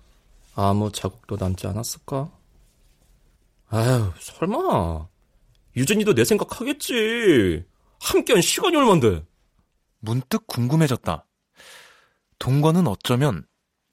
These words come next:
Speaker 2: 유진이 지금쯤 후회하고 있을지 모른다는 생각이 들었다. 그리고 이 집이 너무 아까웠다.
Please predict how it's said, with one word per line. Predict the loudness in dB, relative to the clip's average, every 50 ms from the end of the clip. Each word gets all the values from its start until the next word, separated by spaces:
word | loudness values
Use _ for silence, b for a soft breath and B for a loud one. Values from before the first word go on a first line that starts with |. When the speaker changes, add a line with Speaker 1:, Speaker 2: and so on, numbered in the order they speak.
| _ -4
Speaker 2:
유진이 | -2 0 0 2 2 2 4 4 4 2 2
지금쯤 | 0 -2 -2 0 0 0 0 0 -2 -2
후회하고 | -2 -4 -2 0 2 2 2 2 2 0 0
있을지 | -2 -2 -2 -4 -4 -4 -4 -4 -4 -4
모른다는 | -2 -2 0 0 2 2 2 2 2 2 2 0 -2 -2
생각이 | -2 -2 -2 -2 -2 -2 -4
들었다. | -4 -6 -6 -6 -4 -4 -6 -6 -8 _ _ _ _ _ _ _ _ _ _ _ _ _ _ _ _ _ _
그리고 | -4 -4 -2 0 0 -2
이 | -2 -2 -4 -4
집이 | -4 -4 -2 -2 -2 -2 -4 _ _ _ _ _ _ _ _ _ -12
너무 | -12 -10 -10 -10 -8 -8
아까웠다. | -8 -4 -2 -2 -2 -2 -4 -6 -8 -8 -8